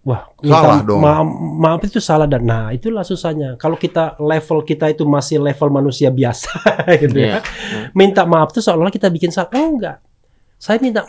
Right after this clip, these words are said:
Speaker 1: maaf sama Om Deddy itu belum tentu salah. Bisa jadi karena saya bikin Om Deddy nggak nyaman.
Speaker 3: Hmm.
Speaker 2: Hmm.
Speaker 1: Ya kan? Kan sering kita minta, "Eh, minta maaf ya, ini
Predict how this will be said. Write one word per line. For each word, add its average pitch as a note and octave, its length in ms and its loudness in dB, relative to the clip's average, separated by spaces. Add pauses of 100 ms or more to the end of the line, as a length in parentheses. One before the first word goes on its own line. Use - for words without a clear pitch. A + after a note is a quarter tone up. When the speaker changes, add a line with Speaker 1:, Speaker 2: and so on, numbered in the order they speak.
Speaker 1:
maaf E3+ 300 -8
sama F3 180 -2
Om E3+ 120 0
Deddy F3 420 0 (320)
itu A3 420 -2 (680)
belum F3 280 4
tentu A3+ 180 -2
salah. A#3+ 380 -2 (500)
Bisa F3 220 0
jadi F#3 180 2
karena G#3 220 -2
saya E3+ 340 -4
bikin D3+ 540 -6 (200)
Om C#3+ 160 -4
Deddy C3+ 280 -2
nggak C#3 160 -6
nyaman. A2 400 -6 (600)
Speaker 3:
Hmm. F#2+ 440 -12
Speaker 2:
Hmm. G2+ 240 -10
Speaker 1:
Ya C3 120 0
kan? D#3 180 -2 (280)
Kan F#2+ 140 -6
sering A3+ 180 2
kita F#3 160 -2
minta, D#3 220 -8
"Eh, E3 100 -6
minta C#3 360 -4
maaf C#3 260 -4
ya, F3+ 160 -4
ini D3+ 240 -6